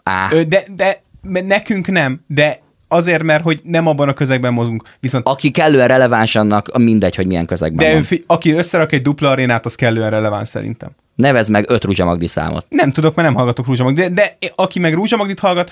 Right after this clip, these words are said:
Speaker 2: nem biztos, hogy meg tud nevezni
Speaker 1: Akkor hármat.
Speaker 2: meg tud nevezni öt Majka számot. Nem kell.
Speaker 1: Szerintem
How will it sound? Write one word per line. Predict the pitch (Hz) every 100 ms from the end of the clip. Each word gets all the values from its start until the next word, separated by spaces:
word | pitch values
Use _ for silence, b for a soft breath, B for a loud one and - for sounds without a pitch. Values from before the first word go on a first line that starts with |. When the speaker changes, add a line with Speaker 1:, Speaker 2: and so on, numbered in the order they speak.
| B
Speaker 2:
nem | - 170
biztos, | 156 151
hogy | - 131
meg | 139
tud | - 127
nevezni | 127 131 117
Speaker 1:
Akkor | 135
hármat. | 131 131 104 90 80 -
Speaker 2:
meg | 165 170
tud | 170 143
nevezni | 143 143 143
öt | 143 147
Majka | 139 120 113
számot. | - 107 117 -
Nem | 202
kell. | 135
Speaker 1:
Szerintem | - 147 147 139 147 143 139